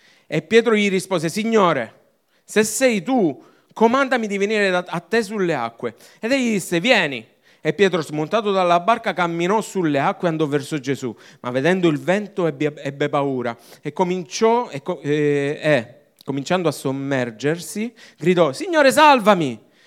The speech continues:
E Gesù stese subito la mano, lo afferrò e gli disse: "O uomo di poca fede,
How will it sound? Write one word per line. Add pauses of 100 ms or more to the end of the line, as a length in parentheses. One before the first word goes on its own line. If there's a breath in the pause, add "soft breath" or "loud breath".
(180 soft breath)
E
Gesù (200 soft breath)
stese
subito
la
mano,
lo
afferrò
e
gli
disse: (200 soft breath)
"O
uomo
di
poca
fede,